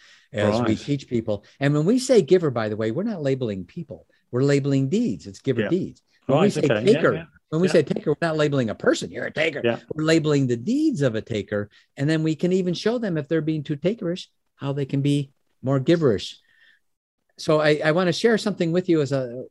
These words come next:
Speaker 1: two final thoughts, if I may. One is, you may have some listeners right now who are saying, "Wow, this is really great stuff. You know what? I got a family member right now that's being a little takerish.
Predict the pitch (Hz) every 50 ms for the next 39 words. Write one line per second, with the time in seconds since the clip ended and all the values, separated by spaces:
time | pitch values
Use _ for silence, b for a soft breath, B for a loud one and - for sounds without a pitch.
0 | _ _ - - 202 196 - 196 196 180 143 139 - 226 220 - - 139 - 127
1 | 131 180 226 208 135 - _ _ _ _ _ _ _ _ _ _ _ - - -
2 | 139 185 226 247 247 233 175 - - - _ _ _ _ _ _ _ _ _ _
3 | _ _ - 180 240 277 320 294 233 - - 202 175 - - 160 147 143 165 190
4 | 190 - 147 120 107 95 104 101 98 95 95 104 101 101 101 120 110 - - 185
5 | 160 117 82 - B B B B B B B B B - - - - 104 104 98
6 | 92 120 117 - 107 101 110 101 95 87 90 87 80 - - - 156 139 101 -
7 | _ _ _ _ B B B B B B B B B B B B - 147 170 196
8 | 185 185 202 208 - 160 180 247 320 277 135 - - - - 127 127 135 135 117
9 | 101 90 90 90 87 85 85 85 87 90 92 90 95 101 98 92 90 87 - _
10 | _ _ _ _ _ _ _ _ _ _ - - 110 - - - 214 240 277 269
11 | 196 151 151 135 104 90 - - - - 123 - - 82 82 - - - -